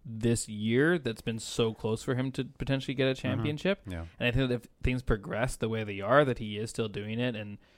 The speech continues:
Speaker 1: and ca-, and, you know, kind of causing a wre-, throwing a wrench in Verstappen's plan, I think, A, that gives us the Red Bull fight that we've been, honestly, I think,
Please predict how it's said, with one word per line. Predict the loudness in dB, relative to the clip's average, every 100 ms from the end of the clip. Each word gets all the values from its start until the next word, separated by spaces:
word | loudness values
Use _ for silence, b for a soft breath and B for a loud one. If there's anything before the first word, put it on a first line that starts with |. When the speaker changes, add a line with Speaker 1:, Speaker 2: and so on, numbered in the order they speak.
| b b _
Speaker 1:
and | -4 -4 -6
ca-, | -6 -6 -6
and, | -8 -8
you |
know, | -4 -4 -6 -12 -20 0
kind | 2
of | 2 -2
causing | 0 4 4 2
a | -4
wre-, | -6 -2
throwing | 2 4 2
a |
wrench | -4 -6 -6 -8
in | -8
Verstappen's | -6 -4 -4 -6 -12
plan, | -8 -2 -2 -4 -8 b b b -4
I | 0
think, | 0 -2 2
A, | 2
that | 2 0 -2 0
gives | 0 2
us | 2
the | 2 0
Red | 2 2
Bull | 0
fight | 0 0 0
that | -4
we've | -4
been, | -6 -8 -10 -12 2
honestly, | 4 4 0 -6
I | -6
think, | -6